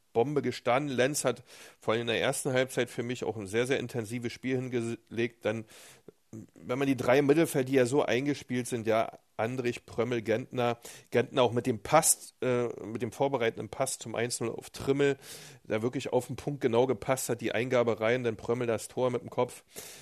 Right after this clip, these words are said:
Also es waren schon tolle Szenen dabei, äh, und endlich hat auch Musa getroffen, ja, nach neun Spielen durfte der Junge endlich ran. Ähm, da scheint wohl doch irgendetwas zu sein, wahrscheinlich, ähm, was ich noch nicht sehe oder noch nicht erkannt habe. Jedenfalls, die Trainer lassen ihn ja permanent spielen.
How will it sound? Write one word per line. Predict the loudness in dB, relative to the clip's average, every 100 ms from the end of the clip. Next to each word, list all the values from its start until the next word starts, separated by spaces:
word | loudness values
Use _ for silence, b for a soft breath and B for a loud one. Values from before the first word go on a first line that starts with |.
| B -4
Also | -2
es | 2
waren | 4 4
schon | 0 0
tolle | 4 4 4
Szenen | 2 2 4
dabei, | 4 6 6 6 4 -2 b b b -2
äh, | 0 2
und | 0 -4 -4 -4
endlich | -4 -2 -2
hat | -2
auch | -2 -2
Musa | 2 2 4 4
getroffen, | 4 0 0 0 0 0
ja, | 2 4
nach | 2
neun | 2 2 2
Spielen | -4 2 2 2 -4 b b b -6
durfte | -4 0
der | 4 4
Junge | 4 2
endlich | 2 0 -2 0
ran. | 2 2 0 -4
Ähm, | -2 -2 0
da | -2
scheint | 0 -2 0
wohl |
doch | 0 0 2
irgendetwas | 2 2 2 0 0 0
zu | -2 0
sein, | 2 2 2
wahrscheinlich, | -2 -2 -2 -2 -4
ähm, | -10 -12 -12 -14 -14 -14 2
was | 2 4
ich | 2
noch | 4 4
nicht | 4
sehe | 4 10 10 10
oder | 8 4
noch |
nicht | 4
erkannt | 4 6 6 4 6
habe. | 6 6
Jedenfalls, | 4 2 0 0
die | -8
Trainer | -2 2 4
lassen | 2 0
ihn | -4
ja | -4
permanent | 0 0 0 -2
spielen. | -6 -4 -2 -4